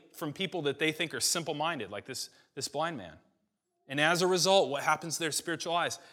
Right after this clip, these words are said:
They become more and more blind in the process.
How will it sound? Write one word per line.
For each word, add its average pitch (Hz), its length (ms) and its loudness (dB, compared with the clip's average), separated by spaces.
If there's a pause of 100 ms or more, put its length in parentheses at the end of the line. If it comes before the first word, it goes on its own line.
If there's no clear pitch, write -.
(140)
They 139 80 0
become 143 300 -2
more 131 320 -2
and 156 80 -4
more 139 200 -2
blind 120 420 -4
in 107 80 -10
the 110 80 -10
process. 113 680 -8